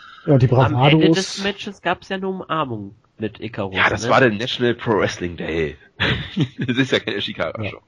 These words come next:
Speaker 2: Die haben zusammen Chikara gerettet, also kann man jetzt drüber diskutieren, ob's jetzt,
Speaker 3: Nein,
Speaker 2: na,
Speaker 3: nein, nein.
Speaker 2: sagen
Speaker 3: Warte
Speaker 2: wir
Speaker 3: mal.
Speaker 2: Twe-, Tweener.
Speaker 1: Ja, und die Bravados auf vier auch noch mit
Speaker 3: Überraschend.
Speaker 1: drei Komma fünf Prozent. Ja, aber sie hatten ja immerhin die Degusa Tag Team Titles von den Young Bucks gewonnen Ende des
Speaker 3: Das
Speaker 1: letzten
Speaker 3: stimmt.
Speaker 1: Jahres.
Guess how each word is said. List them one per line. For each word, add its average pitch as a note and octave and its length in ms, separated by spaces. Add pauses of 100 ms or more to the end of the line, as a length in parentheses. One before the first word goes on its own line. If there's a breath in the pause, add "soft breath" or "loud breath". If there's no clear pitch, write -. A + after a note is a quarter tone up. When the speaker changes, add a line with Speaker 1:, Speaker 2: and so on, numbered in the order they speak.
(140)
Speaker 2:
Die - 60
haben B2 120
zusammen B2+ 300
Chikara C3 420
gerettet, G#2 340
also G#2+ 200
kann B2+ 140
man B2+ 80
jetzt A#2+ 260
drüber B2 280
diskutieren, C3 540
ob's A2 180
jetzt, A2 240
Speaker 3:
Nein, C3 240
Speaker 2:
na, A#2+ 60 (120)
Speaker 3:
nein, - 20
nein. G#2 220 (880)
Speaker 2:
sagen A3 160
Speaker 3:
Warte C#3+ 120
Speaker 2:
wir E3 80
Speaker 3:
mal. - 60
Speaker 2:
Twe-, C3 320 (160)
Tweener. A#2+ 380 (1600 loud breath)
Speaker 1:
Ja, A3 80
und F#3+ 60
die E3+ 60
Bravados D3 480
auf G3 220
vier - 400
auch G#3+ 240
noch - 380 (180)
mit F#3+ 180
Speaker 3:
Überraschend. A#2 260
Speaker 1:
drei - 40
Komma G#3 140
fünf G#3 220
Prozent. G3 340
Ja, G#3 100
aber D#3+ 120
sie C3 100
hatten E3+ 160
ja D#3 80
immerhin F3 420
die D3 140
Degusa C#3 420
Tag - 240
Team B2 140
Titles B2+ 320
von B2 100
den A#2+ 140
Young C4+ 160
Bucks A#2+ 240
gewonnen A#2 260
Ende A#2 220
des A2+ 100
Speaker 3:
Das - 60
Speaker 1:
letzten A2+ 180
Speaker 3:
stimmt. C3 140
Speaker 1:
Jahres. B2 500